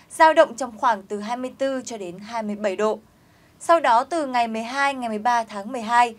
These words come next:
khi trường phân kỳ dần suy yếu, trời sẽ chuyển nhiều mây hơn về đêm và sáng, nên quá trình phát xạ nhiệt không diễn ra mạnh. Nhiệt độ thấp nhất sẽ có xu hướng tăng nhẹ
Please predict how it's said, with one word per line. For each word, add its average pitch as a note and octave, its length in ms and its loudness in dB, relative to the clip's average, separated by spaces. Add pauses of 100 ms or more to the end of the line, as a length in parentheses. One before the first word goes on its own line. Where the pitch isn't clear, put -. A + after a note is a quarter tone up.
(280)
khi F#4 240 0
trường D4+ 200 -2
phân E4+ 240 0
kỳ C#4 280 -6
dần A3+ 200 -4
suy C#4+ 180 -6
yếu, B3+ 360 -4 (140)
trời A#3 260 -2
sẽ C#4 260 -6
chuyển G#3 340 -8
nhiều F#3+ 180 -8
mây A3 220 -2
hơn B3+ 320 -2 (280)
về B3+ 220 2
đêm D4 260 6
và G#3+ 160 -2
sáng, G3+ 420 -4
nên A#3 220 -6
quá F#3+ 160 -6
trình A3 200 -12
phát F#4 200 -4
xạ C4+ 160 -2
nhiệt A3+ 340 -4
không C#4 260 -8
diễn C4 180 -6
ra C#4 180 -2
mạnh. B3+ 260 2 (340)
Nhiệt D4 100 2
độ C4 100 8
thấp F4+ 120 -6
nhất G4 200 -2
sẽ - 180 -6
có A3 280 -2
xu C#4 140 -12
hướng A#3 160 -6
tăng C4 240 -6
nhẹ C4 220 -2